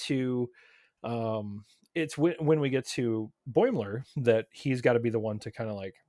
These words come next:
set the record straight, you know, right? He's gotta kinda pull everything together, and then, um,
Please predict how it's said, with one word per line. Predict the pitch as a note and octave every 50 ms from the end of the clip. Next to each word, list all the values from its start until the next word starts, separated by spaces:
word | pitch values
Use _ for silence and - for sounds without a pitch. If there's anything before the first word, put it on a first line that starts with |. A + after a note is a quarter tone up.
| _ _
set | - - - - G#2+ F#2+ _ _ _ -
the | G#2
record | G2+ A2+ D3+ E3+ E3 - - A#2+ G2+ F#2+ - -
straight, | - - - - - - - - - - _ _ _ _ _ _ -
you | - F2
know, | E2+
right? | F2 F2+ F#3+ - A#2+ - _ _ _ _ _ _ _ _ _ -
He's | A#2+ G#2+
gotta | G#2+ A2+ G#2+ G#2+
kinda | G#2+ - B2 G2+ F#2+
pull | - - B2 A#2 A2
everything | G#2 G2 G#2+ G#2 - A#2 G#2+
together, | - A2 G#2 G#2 G#2 F#2+ F#2+ F#2 F#2+ - -
and | A2+ G#2+ A2 G#2+
then, | G#2 G2+ G2 G2 G2 G2+ - _ _ _ _ -
um, | A2 G#2+ G#2 G#2 G2+ G2 G2 G2 G#2+